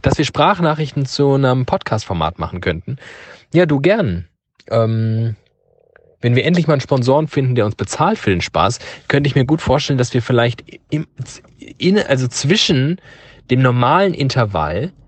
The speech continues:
quasi eine kleine Zusatzfolge aus Sprachnachrichten publizieren. Wäre mir aber wichtig, dass wir dann entweder den Intervall vergrößern und nicht mehr <laughs> wöchentlich pro-,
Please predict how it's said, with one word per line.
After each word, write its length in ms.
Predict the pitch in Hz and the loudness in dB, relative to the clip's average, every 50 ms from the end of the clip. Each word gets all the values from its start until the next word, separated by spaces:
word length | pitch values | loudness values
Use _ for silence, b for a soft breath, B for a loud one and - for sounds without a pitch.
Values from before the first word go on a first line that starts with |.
| _ _ _ _ _ _ _ _ | _ _ _ _ _ _ _ _
quasi 300 | - - 127 131 127 139 | -4 -2 0 0 2 2
eine 160 | 135 131 131 117 | 2 2 0 0
kleine 460 | - - 131 123 127 131 131 127 123 | 0 0 2 2 2 2 2 0 -2
Zusatzfolge 1000 | - - 190 208 208 196 175 - - - 156 151 151 151 147 147 143 139 - - | -2 -2 -2 0 0 0 0 -2 -4 0 0 2 2 2 2 0 0 0 0 0
aus 220 | 139 131 127 - | 0 -2 -2 -2
Sprachnachrichten 760 | - - 139 151 175 156 139 104 107 104 98 90 - - 87 | -4 -2 0 0 0 0 0 -2 -2 -2 -6 -10 -10 -10 -10
publizieren. 640 | - 87 76 78 73 - - - - - - - - _ _ _ _ _ _ _ _ _ _ _ _ B B B B B B B B B B B B B B B B B | -10 -10 -10 -10 -10 -10 -12 -14 -14 -14 -14 -18 -20 _ _ _ _ _ _ _ _ _ _ _ _ B B B B B B B B B B B B B B B B B
Wäre 160 | - 113 123 | 0 2 2
mir 140 | 135 143 95 | 4 2 2
aber 180 | - 135 120 120 | 2 2 2 2
wichtig, 340 | 156 165 - - 156 135 | 0 0 0 -2 -2 0
dass 200 | - 143 131 - | 0 -2 -2 0
wir 200 | 131 123 127 - - _ - 127 127 - | -2 -2 -2 -4 -8 _ -20 -18 -8 -2
dann 160 | - 117 117 | 0 0 0
entweder 500 | - - 143 170 170 - 170 165 165 160 | 0 0 0 0 0 2 2 2 4 4
den 140 | 147 139 127 | 2 2 0
Intervall 400 | - 131 - 139 113 117 117 143 | 0 0 0 0 2 2 0 0
vergrößern 640 | - - 104 - 92 95 110 123 - - 185 196 | 0 -2 -2 0 0 0 0 2 2 0 0 0
und 100 | 170 123 | 0 0
nicht 160 | 117 117 117 - | 0 0 0 0
mehr 180 | 117 104 95 - | 0 -2 0 0
<laughs> 20 | |
wöchentlich 420 | 101 - - 147 - - - - | 0 0 2 2 2 2 0 -2
pro-, 300 | - - - - - 214 | -2 -4 -4 -2 -2 -2